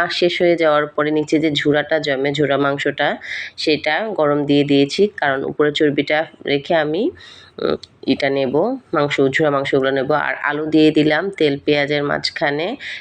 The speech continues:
এটা একটু ভাজা ভাজা হতে থাকুক। আর দিয়ে দেব হলুদের গুঁড়ো। আমি এক কেজি চালের বউয়া রান্না করব, তার জন্য সেই পরিমাপে আমি হচ্ছে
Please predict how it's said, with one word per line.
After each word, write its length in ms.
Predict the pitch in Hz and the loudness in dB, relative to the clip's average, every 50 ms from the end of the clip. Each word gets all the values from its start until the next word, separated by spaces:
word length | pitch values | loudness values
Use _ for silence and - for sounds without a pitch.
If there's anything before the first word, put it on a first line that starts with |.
| - | -6
এটা 180 | - 143 139 135 135 | -4 -2 0 0 -2
একটু 160 | 139 - 151 | 0 0 -2
ভাজা 320 | 147 156 156 135 - 139 139 | 0 0 0 -2 -2 -2 -2
ভাজা 240 | 135 143 139 147 151 | -2 -2 0 0 0
হতে 240 | 151 143 139 - 143 135 | 0 0 0 0 -2 -2
থাকুক। 480 | - 151 139 143 - - 180 226 262 - - - - - - - - - - | -2 -2 -2 -2 0 0 2 2 0 -2 -8 -16 -20 -20 -20 -20 -18 -10 -6
আর 140 | 131 131 135 139 135 | -4 -4 -4 -2 0
দিয়ে 180 | 143 139 139 | 2 2 2
দেব 200 | 135 147 135 135 151 156 156 | 2 0 0 0 0 0 2
হলুদের 420 | 151 143 143 143 139 143 139 139 139 | 0 0 0 0 0 0 0 0 0
গুঁড়ো। 320 | 147 143 143 143 151 185 240 320 349 - - - - - | 2 2 4 4 4 2 2 0 -4 -6 -12 -12 -6 -4
আমি 200 | 143 151 165 180 - - | -4 -2 -2 -4 -4 -4
এক 140 | - 175 175 - | -6 -6 -6 -2
কেজি 240 | - 190 185 190 190 | 0 2 2 2 0
চালের 300 | - 185 180 175 180 170 | 0 0 0 0 0 0
বউয়া 340 | 165 160 151 151 156 156 170 214 240 240 185 | 2 2 2 4 2 2 0 -2 -2 -2 -2
রান্না 280 | 160 156 147 147 147 147 - | -2 0 0 -2 -2 -2 0
করব, 240 | 151 147 139 135 143 160 156 151 - | 0 0 2 2 2 0 0 0 0
তার 160 | 160 143 139 | -2 -2 -2
জন্য 280 | 139 - 139 139 139 147 160 196 214 | -2 -2 0 0 2 2 2 0 0
সেই 200 | - - 170 170 | 0 0 0 0
পরিমাপে 500 | 165 156 151 147 143 143 156 147 - 143 | 0 0 0 0 0 -2 -4 -4 -4 -4
আমি 200 | 143 147 143 147 165 | -4 -2 -2 -2 -2
হচ্ছে 300 | 160 160 147 - - | 0 -2 -2 0 -2